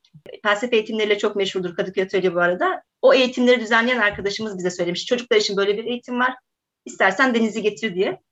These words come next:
Ben de birkaç arkadaşıma daha haber verdim. Bir grup oluşturduk orada kendimiz ve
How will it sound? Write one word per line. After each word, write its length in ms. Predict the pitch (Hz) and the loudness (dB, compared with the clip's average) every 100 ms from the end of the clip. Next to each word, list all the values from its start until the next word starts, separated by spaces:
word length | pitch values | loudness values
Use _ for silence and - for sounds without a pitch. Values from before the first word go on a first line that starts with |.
| _ _ _ | _ _ _
Ben 220 | 294 247 | 0 0
de 60 | 277 | 0
birkaç 260 | 277 302 | 2 4
arkadaşıma 480 | 294 247 233 226 240 | 4 2 0 -2 0
daha 160 | 240 254 | 2 2
haber 300 | 269 240 190 | 2 2 2
verdim. 300 | 180 - 285 | 0 0 -6
Bir 140 | 285 | -8
grup 240 | 262 294 262 | -8 -8 0
oluşturduk 500 | 202 185 190 - - | -2 -2 -8 -6 0
orada 220 | 190 202 | 0 2
kendimiz 460 | 233 214 175 240 403 269 | 0 0 0 -6 -6 2
ve 260 | 302 302 | 4 4